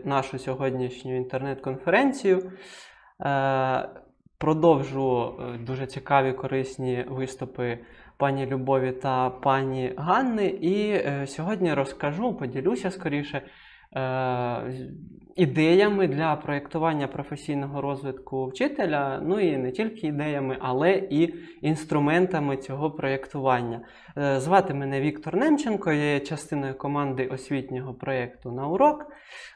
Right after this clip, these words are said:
Е, і, ну, якщо кому цікаво, то, звісно, на, е, презентації буде детальна інформація про мене.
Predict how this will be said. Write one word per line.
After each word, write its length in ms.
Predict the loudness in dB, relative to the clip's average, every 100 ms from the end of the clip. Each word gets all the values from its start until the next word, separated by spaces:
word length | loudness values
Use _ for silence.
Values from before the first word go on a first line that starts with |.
| -4
Е, 360 | 0 0 -2 -2
і, 400 | 0 2 4 2 0 -4
ну, 100 | -2
якщо 260 | 0 -2
кому 220 | 0 -2
цікаво, 440 | -2 0 2 4 2
то, 180 | 0 0
звісно, 500 | 2 2 0 -4 -6
на, 540 | -4 -2 0 0 0 0
е, 240 | 0 -2
презентації 720 | -2 -4 0 2 2 0 0 0
буде 240 | 2 0
детальна 420 | 0 0 0 0
інформація 640 | -4 -6 -6 -4 -6 -6 -6
про 220 | -4 -4
мене. 380 | -2 -4 -8